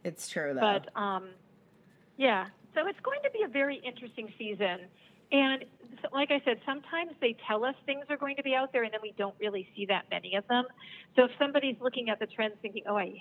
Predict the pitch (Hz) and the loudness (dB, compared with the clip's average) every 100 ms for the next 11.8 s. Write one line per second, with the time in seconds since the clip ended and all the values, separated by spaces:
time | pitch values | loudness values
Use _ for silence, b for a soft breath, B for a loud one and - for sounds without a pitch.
0 | - 247 285 220 196 196 196 196 208 196 | -6 -4 -2 -2 -2 -2 -4 -4 -6 -8
1 | - 196 196 - 220 - 185 - 262 277 | -6 -4 -4 0 -2 -2 -4 2 2 2
2 | 269 214 185 170 - B B - 220 - | -2 -2 -2 -4 -10 B B -2 -2 2
3 | 269 262 - 214 220 202 180 170 175 - | 2 2 -4 -4 -2 -2 -4 -4 -10 -14
4 | 185 - - - - - 208 196 170 160 | -14 -10 -8 -6 -6 -2 0 0 0 0
5 | 202 - _ B B B 240 185 - - | -2 -4 _ B B B -2 -2 -8 -20
6 | - 285 202 170 208 233 262 226 262 240 | -8 -2 0 4 6 6 6 4 6 6
7 | 254 247 - - 196 175 175 175 208 165 | 6 2 0 -2 -2 -2 -6 -10 -8 -6
8 | - 196 202 190 - - - 208 202 202 | -8 -6 -4 -4 -10 -16 -2 2 2 0
9 | - 320 311 320 339 349 247 262 269 254 | 2 4 4 2 4 2 2 0 -2 -4
10 | - 214 226 226 233 226 220 - 208 - | -14 -2 2 4 2 -2 -8 -8 -8 -6
11 | 233 226 214 202 196 185 190 185 | -6 -2 -2 -2 -4 -6 -8 -8